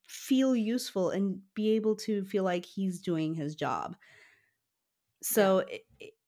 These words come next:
Speaker 1: it, that stuck with me, obviously, through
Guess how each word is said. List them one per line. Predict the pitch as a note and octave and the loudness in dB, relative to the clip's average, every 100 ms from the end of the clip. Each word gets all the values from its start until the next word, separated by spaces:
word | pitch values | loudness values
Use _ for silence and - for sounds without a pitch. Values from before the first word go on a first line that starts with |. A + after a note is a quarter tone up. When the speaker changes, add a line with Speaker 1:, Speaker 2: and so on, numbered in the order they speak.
| _ | _
Speaker 1:
it, | - - _ - G3 | -16 -16 _ -10 -2
that | C4 C#4 - | 0 0 -4
stuck | - A#3 A3 | 2 2 4
with | A3+ A3 | 2 4
me, | F3+ D#3+ | 2 2
obviously, | - F#3 F#3 F3+ - F3 | 4 2 4 0 0 -2
through | E3+ F#3 F3 E3 D#3 | -2 0 2 2 2